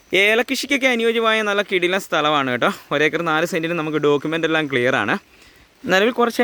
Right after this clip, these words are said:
ഏലമൊക്കെ ഉണ്ട്, ഒന്ന് റീപ്ലാന്റ് ചെയ്ത് എടുക്കണം ഏലമൊക്കെ. അതുപോലെ തന്നെ മറ്റൊരു കൃഷിയായിട്ട് ഈ സ്ഥലത്തുള്ളത് കാപ്പിയാണ് കേട്ടോ. ഒത്തിരി കാപ്പിയുണ്ട്, നമുക്കൊരു പത്തറുന്നൂറ് കിലോ ഒക്കെ ഉണക്ക കാപ്പിക്ക് കിട്ടാനുള്ള കാപ്പിയുണ്ട് കേട്ടോ.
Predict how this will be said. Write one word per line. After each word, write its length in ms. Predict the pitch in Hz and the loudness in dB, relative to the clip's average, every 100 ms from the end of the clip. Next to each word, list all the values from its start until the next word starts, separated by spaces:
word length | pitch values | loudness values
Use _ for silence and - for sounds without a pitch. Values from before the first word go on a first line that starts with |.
| 226 | 2
ഏലമൊക്കെ 300 | 240 240 240 196 | 2 0 2 0
ഉണ്ട്, 160 | 185 233 - 170 | 2 0 -4 -8
ഒന്ന് 120 | 160 160 | -4 -2
റീപ്ലാന്റ് 340 | 156 170 170 | 0 -2 2
ചെയ്ത് 140 | 185 175 | 2 2
എടുക്കണം 280 | 143 139 147 - _ - | 0 -2 -4 -10 _ -4
ഏലമൊക്കെ. 300 | 123 123 120 220 - - - - | -2 0 -2 -4 -8 -20 -10 -2
അതുപോലെ 260 | 185 208 220 | 0 2 2
തന്നെ 120 | 220 214 | 2 0
മറ്റൊരു 240 | 202 220 214 | -2 -2 -2
കൃഷിയായിട്ട് 400 | 208 214 208 208 | -2 0 0 -2
ഈ 20 | |
സ്ഥലത്തുള്ളത് 500 | - 190 196 202 190 220 - | 0 0 0 0 0 0 0
കാപ്പിയാണ് 640 | 147 143 151 196 143 123 | 0 0 -2 0 0 0
കേട്ടോ. 160 | 120 156 - _ _ _ _ _ - - - - - - - - - - - - - - - - - - - | -2 -2 -4 _ _ _ _ _ -20 -20 -20 -20 -20 -20 -20 -20 -20 -20 -20 -20 -20 -20 -20 -20 -20 -16 -8
ഒത്തിരി 200 | - 220 | -2 2
കാപ്പിയുണ്ട്, 420 | 208 196 202 160 214 - - - - - - - | 2 2 2 2 -2 -6 -20 -20 -20 -20 -20 -16
നമുക്കൊരു 300 | - 196 208 220 - - - - - - | -6 2 2 2 -2 -18 -20 -20 -10 -4
പത്തറുന്നൂറ് 500 | 196 208 208 214 214 208 | 0 2 2 2 2 2
കിലോ 160 | 202 | 0
ഒക്കെ 100 | 202 196 | 0 -2
ഉണക്ക 160 | 175 170 | -2 -2
കാപ്പിക്ക് 320 | 185 185 196 | -2 -2 -4
കിട്ടാനുള്ള 320 | 180 175 170 170 | -2 0 0 0
കാപ്പിയുണ്ട് 420 | 156 151 156 135 127 | -2 0 -2 0 -2
കേട്ടോ. 180 | 101 | -2